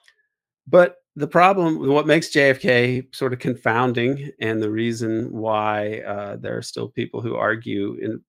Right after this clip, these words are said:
really harsh anti-J F K terms, uh, uh, is that he also had to serve as president of an out-of-control, lawless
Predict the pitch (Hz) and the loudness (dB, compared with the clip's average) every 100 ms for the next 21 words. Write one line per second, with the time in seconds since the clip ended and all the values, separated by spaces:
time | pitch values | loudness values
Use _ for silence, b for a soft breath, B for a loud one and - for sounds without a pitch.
0 | _ - 127 117 110 104 104 104 - - | _ -14 -6 -2 -2 -4 -2 -2 -4 -10
1 | _ 107 113 104 101 104 104 - 104 101 | _ -8 -6 -6 -6 -8 -8 -8 -6 -8
2 | 117 139 175 127 120 - _ _ _ _ | -6 -4 -2 -2 -4 -8 _ _ _ _
3 | _ _ _ - - - - 123 - 127 | _ _ _ -10 -8 -6 -8 -10 -4 -2
4 | 120 123 - _ 139 143 - 131 147 135 | -2 -4 -12 _ 4 4 2 0 4 4
5 | 160 165 156 151 - 147 143 151 143 143 | 4 2 2 0 0 -2 -2 0 0 0
6 | 143 127 120 123 123 135 147 - 139 - | -2 -2 -4 -2 2 2 0 -4 -6 0
7 | 131 131 127 123 127 _ _ _ _ _ | 2 4 2 0 -6 _ _ _ _ _
8 | _ - 120 139 139 135 131 - | _ -2 2 4 2 0 -2 -8